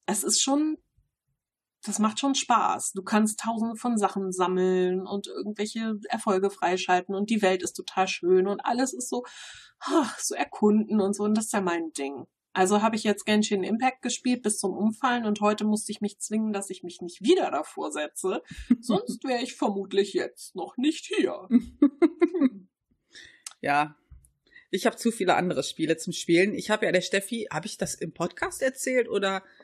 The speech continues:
Speaker 2: ich weiß das schon gar nicht mehr. Ich habe ja, äh, ich bin ja immer late to the party und ich habe ja jetzt Beyond Two Souls angefangen und weitergespielt und ich habe, äh, zu Steffi noch gesagt, dass ich das so ein bisschen, also ich weiß nicht, wer von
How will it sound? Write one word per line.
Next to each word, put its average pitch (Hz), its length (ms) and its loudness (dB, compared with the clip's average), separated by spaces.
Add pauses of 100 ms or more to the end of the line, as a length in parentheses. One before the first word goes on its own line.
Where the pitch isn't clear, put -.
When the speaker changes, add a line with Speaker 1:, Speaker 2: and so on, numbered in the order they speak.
(380)
Speaker 2:
ich - 160 -8
weiß 196 140 2
das 165 120 -4
schon 170 140 -4
gar 143 160 -2
nicht 147 160 -8
mehr. 151 120 2
Ich 185 120 -4
habe 220 160 0
ja, 175 160 6
äh, 160 320 4
ich 175 100 -4
bin 208 120 -4
ja 214 100 6
immer 165 260 0
late 165 200 4
to - 140 -8
the 170 100 0
party 175 500 0
und 175 100 -2
ich - 120 -8
habe 202 160 -2
ja 170 60 4
jetzt 165 180 -4
Beyond 170 340 -2
Two 175 140 -6
Souls 175 720 -2 (680)
angefangen 220 520 -2
und 254 260 4
weitergespielt 175 880 2
und 175 180 -4
ich 175 120 -6
habe, 190 220 -4
äh, 156 340 0 (460)
zu 208 120 -8
Steffi 202 340 -2
noch 202 200 -4
gesagt, 196 400 2
dass 180 160 2
ich 202 100 -8
das 185 220 -2
so 190 80 -2
ein 180 80 -4
bisschen, 185 420 0
also 170 140 -4
ich - 80 -4
weiß 185 160 2
nicht, 208 120 -6
wer 190 100 4
von 175 360 -4